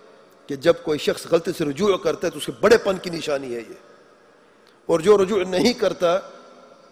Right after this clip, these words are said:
وہ بے وقوف اور احمق انسان ہے، تنگ دل انسان ہے،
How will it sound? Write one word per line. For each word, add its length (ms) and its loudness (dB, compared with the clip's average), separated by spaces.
وہ 160 6
بے 160 4
وقوف 320 2
اور 100 2
احمق 280 -2
انسان 400 -4
ہے، 60 -4
تنگ 180 4
دل 240 0
انسان 380 -2
ہے، 100 -6